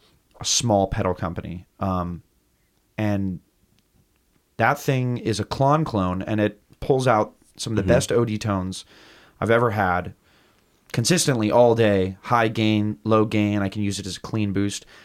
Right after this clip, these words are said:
Speaker 2: Mm-hmm.
Speaker 1: And that
Speaker 2: Is that
Speaker 1: pedal
Speaker 2: it?
Speaker 1: cost me ninety dollars. Got it on Amazon, and, and it
Speaker 2: Yeah.
Speaker 1: was one of those things that was a bit of a whim.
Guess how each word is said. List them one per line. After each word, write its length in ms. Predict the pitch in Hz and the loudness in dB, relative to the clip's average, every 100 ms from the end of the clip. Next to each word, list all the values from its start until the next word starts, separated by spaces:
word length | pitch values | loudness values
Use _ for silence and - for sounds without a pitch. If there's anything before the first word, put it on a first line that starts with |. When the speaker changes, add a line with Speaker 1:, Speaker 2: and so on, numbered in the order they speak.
| 101 | -8
Speaker 2:
Mm-hmm. 200 | 95 85 - | -6 -6 -2
Speaker 1:
And 120 | 139 | 0
that 40 | 165 | 2
Speaker 2:
Is 60 | |
that 60 | 156 | 4
Speaker 1:
pedal 120 | 170 | 4
Speaker 2:
it? 60 | - | 4
Speaker 1:
cost 260 | 165 156 | 0 2
me 100 | 156 | 2
ninety 440 | 143 143 147 156 147 | 2 2 2 2 4
dollars. 540 | 131 139 120 - - | 4 4 0 -2 -4
Got 180 | - 120 | 0 2
it 60 | 127 | 2
on 160 | 123 | 2
Amazon, 380 | 120 123 123 117 | 0 0 0 0
and, 240 | 107 110 - | 0 -2 -2
and 120 | 113 113 | -2 0
it 40 | |
Speaker 2:
Yeah. 60 | 90 | 2
Speaker 1:
was 320 | - - - - - - _ _ | 2 -2 -6 -12 -20 -20 _ _
one 120 | 131 | 2
of 60 | 143 | 4
those 180 | 143 - | 4 2
things 220 | 147 139 | 0 2
that 80 | 127 | 2
was 120 | 113 | 2
a 60 | 110 | 0
bit 180 | 120 131 | 2 2
of 100 | 120 | 4
a 120 | 110 | 2
whim. 540 | 95 110 113 143 151 | 2 0 0 0 -2